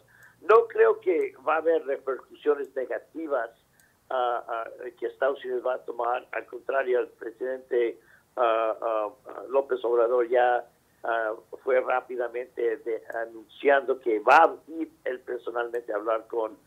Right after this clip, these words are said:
ah, el presidente Biden directamente, que es bueno. Pero sí, yo creo que el problema aquí con esta agenda, ah, que se va a man-, a crear una, ah, ah, idea de qué va a pasar,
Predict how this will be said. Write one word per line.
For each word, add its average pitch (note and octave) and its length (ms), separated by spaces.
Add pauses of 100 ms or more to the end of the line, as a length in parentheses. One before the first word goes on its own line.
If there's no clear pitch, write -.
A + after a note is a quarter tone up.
(400)
ah, A2 220
el G#2 60
presidente A#2+ 440
Biden A2+ 500
directamente, A2 840
que - 100
es - 120
bueno. A#2 520 (460)
Pero D3 420
sí, G3+ 420 (240)
yo D#3+ 160
creo F3+ 280
que A3 360
el D#3 180
problema F3 560
aquí D#3+ 340 (100)
con D#3 160
esta D#3 280 (280)
agenda, C#3 580 (420)
ah, C3+ 200 (100)
que C3 120
se C3+ 140
va D3+ 260
a - 160
man-, C3+ 200 (140)
a - 160
crear C#3 560 (400)
una, D#3+ 680
ah, C#3 300 (220)
ah, B2+ 280 (300)
idea D3 460
de C3+ 160 (100)
qué E3 220
va D3+ 160
a D3 100
pasar, C#3 480